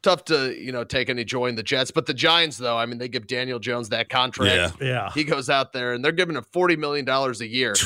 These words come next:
Speaker 1: um, and it's, it's not, not working out for him.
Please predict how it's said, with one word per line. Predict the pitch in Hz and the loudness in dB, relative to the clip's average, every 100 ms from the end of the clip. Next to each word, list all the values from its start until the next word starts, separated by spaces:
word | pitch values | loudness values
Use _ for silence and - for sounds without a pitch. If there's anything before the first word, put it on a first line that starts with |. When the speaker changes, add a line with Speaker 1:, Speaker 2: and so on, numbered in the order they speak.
| - 92 | -2 -8
Speaker 1:
um, | 107 107 101 104 | -2 0 -2 -4
and | 107 95 - | -8 -8 -6
it's, | 123 - | -6 -6
it's | 127 - | -8 -2
not, | 143 139 139 | 0 0 2
not | 139 | 0
working | 131 123 120 | 0 -4 -4
out | 113 - | -6 -8
for | 95 | -16
him. | 101 | -18